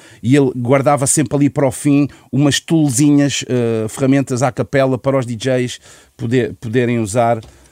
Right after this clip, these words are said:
Por isso, pá, se-, sem dúvida que, que este é um, é um, é um objeto que eu adoro.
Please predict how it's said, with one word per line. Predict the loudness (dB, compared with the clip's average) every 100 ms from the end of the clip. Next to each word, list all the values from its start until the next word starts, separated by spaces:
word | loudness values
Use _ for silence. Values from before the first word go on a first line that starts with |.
| _
Por | -6 -4
isso, | -4
pá, | -2 -2
se-, | -2 -4 -4 -4
sem | -2 0 2
dúvida | 2 0 0 -2
que, | -4 -2 0 -2 -6 _ _ _ -20 -6
que | -4
este | -4 -8
é | -6 -2
um, | -2 -2 -6 -8
é | -8
um, | -8 -10 -14 -20 _ _ _ _ _
é | -6
um | -4
objeto | -2 -6 -4
que |
eu | -4
adoro. | -4 -6